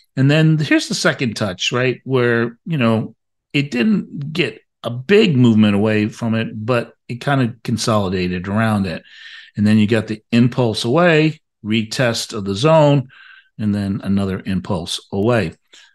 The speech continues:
Johnson and Johnson, you know, notice how we had a lot of touches just right after, uh, the creation of the Powell hammer. And then you get that impulse breakaway, retest breakaway.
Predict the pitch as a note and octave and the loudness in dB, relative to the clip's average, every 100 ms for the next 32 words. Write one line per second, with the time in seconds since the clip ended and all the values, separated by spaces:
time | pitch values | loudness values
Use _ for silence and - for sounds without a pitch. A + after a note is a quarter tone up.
0 | - G2 B2 A#2+ A#2 - A2 G#2 C#3 C3+ | -14 -2 2 2 0 0 0 2 2 4
1 | C3+ - E2+ E2+ _ _ _ _ _ - | 2 0 -8 -12 _ _ _ _ _ -2
2 | A#2 G#2 A2 D#3+ E3+ - C#3 B2+ B2 B2 | 0 2 2 4 2 2 2 4 2 2
3 | B2 A2+ A#2 A#2+ A2+ B2 B2 - C3 B2+ | 0 -2 -4 -6 0 0 0 -2 -4 -4
4 | A#2 G2+ G#2 G#2+ C#3+ A2 A#2 G2+ G2+ A#2+ | -6 -8 -10 -2 -2 -2 -6 -8 -2 0
5 | C3+ C#3 - A#2+ E3+ G#3+ - G2+ F2+ _ | 0 -2 -4 0 0 -2 -4 -4 -6 _
6 | _ _ _ - G#2+ G#2+ - A#2 A2+ - | _ _ _ -6 -4 -4 -6 -4 -6 -6
7 | - B2+ G#2+ A#2 G#2+ G2+ F#2+ - A2 G2+ | -4 0 0 0 0 -2 -4 0 0 2
8 | A2 G#2+ G2+ F#2+ - G#2+ A2 C#3+ C#3 C3 | 0 0 0 -4 -4 2 4 4 4 2
9 | B2+ A2+ G#2+ A2 G#2 A2 - G#2+ G#2+ G#2+ | 0 -2 0 -2 -2 -6 -2 -2 -2 -4
10 | F#2 - G#2 F#2 G2+ G#2 F#2+ F#2 G2+ G2 | -6 -6 -6 -6 -4 -2 -2 -4 -4 -6
11 | F#2 A#2+ G2+ F#2+ - - - G#2+ G#2+ G2 | -4 -4 -4 -4 -8 -10 -4 -4 -4 -6
12 | E2+ F2 | -6 -8